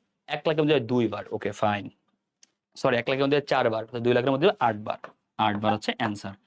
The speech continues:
বার হবে। এইখানে তাহলে প্যাচ কি? এই ইম্পর্টেন্ট। পরীক্ষাতে এরকম ঝামেলা হবে, বলে দিবে এই সেম প্রশ্নে তোমাকে বলে দিবে যে কি জানো, বিক্রিত পণ্যের ব্যয়, ধরো বিক্রিত পণ্যের ব্যয় কত আছে? দুই লাখ।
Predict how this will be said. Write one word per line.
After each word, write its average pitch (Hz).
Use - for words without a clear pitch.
বার 110
হবে। 104
এইখানে 180
তাহলে 135
প্যাচ 170
কি? 107
এই 160
ইম্পর্টেন্ট। 107
পরীক্ষাতে 226
এরকম 151
ঝামেলা 120
হবে, 120
বলে 220
দিবে 120
এই 220
সেম 247
প্রশ্নে 117
তোমাকে 117
বলে 175
দিবে 113
যে 117
কি 127
জানো, 180
বিক্রিত 196
পণ্যের 131
ব্যয়, 107
ধরো 120
বিক্রিত 127
পণ্যের 131
ব্যয় 131
কত 123
আছে? 185
দুই 123
লাখ। 127